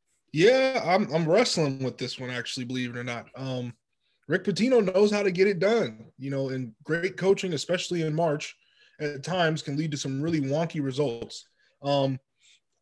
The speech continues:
I'm, I'm on the line with it. Um, obviously, you know, the S E C, the powerhouse of the S E C have been kinda wonky this year. Things haven't gone quite according to plan.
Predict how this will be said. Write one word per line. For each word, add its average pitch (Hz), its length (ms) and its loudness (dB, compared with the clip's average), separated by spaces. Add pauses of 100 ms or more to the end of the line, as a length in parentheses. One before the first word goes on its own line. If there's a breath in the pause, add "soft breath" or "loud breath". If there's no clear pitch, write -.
I'm, 185 180 -2
I'm 185 180 2
on 214 160 6
the 196 100 4
line 190 320 4
with 190 180 2
it. 196 160 6 (240)
Um, 147 260 -4
obviously, 160 460 -2
you 151 100 -4
know, 135 260 -6
the 131 120 -2
S 151 160 -6
E 147 40 -6
C, 151 380 -6 (180)
the 139 140 -10
powerhouse 151 420 0
of 143 80 -4
the 139 60 -2
S 135 140 -6
E 143 40 -8
C 143 240 -4
have 139 100 -6
been 139 100 -6
kinda 135 200 -6
wonky 135 320 -4
this 135 220 -6
year. 139 220 -4
Things 135 200 -6
haven't 127 140 -8
gone 131 160 -6
quite 135 220 -4
according 131 480 -8
to 123 60 -8
plan. 135 500 -4